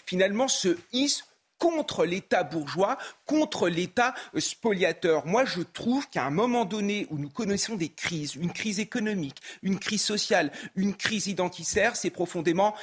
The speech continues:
irresponsable. Les Français veulent de l'unité nationale et en ont marre, en effet, qu'on, qu'on dresse les Français contre les autres et qu'on dresse les collectivités les, locales contre l'État.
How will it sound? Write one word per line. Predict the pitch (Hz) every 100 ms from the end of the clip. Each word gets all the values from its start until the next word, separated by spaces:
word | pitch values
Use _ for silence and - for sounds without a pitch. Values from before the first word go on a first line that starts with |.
| - -
irresponsable. | 202 180 165 - 160 - 160 147 143
Les | 196 240
Français | - - 175 - 180 202 151
veulent | 185 185
de | 151
l'unité | 139 160 240 262 220 - 208
nationale | 165 147 - 139 135 185 - - -
et | 202 -
en | 233 214
ont | 180
marre, | 160 170 185
en | - 180
effet, | 165 - 190
qu'on, | - 127 127 120
qu'on | - 156
dresse | 196 196 143
les |
Français | 127 208 - 226
contre | 196 -
les | 143 123
autres | 202 -
et | 190
qu'on | - 202
dresse | 180 170 -
les | 185 240
collectivités | 233 180 - 180 156 - 151
les, | 127 _
locales | 160 170 160 165 202 - - -
contre | 240 240 - 156
l'État. | 139 202 233 - 185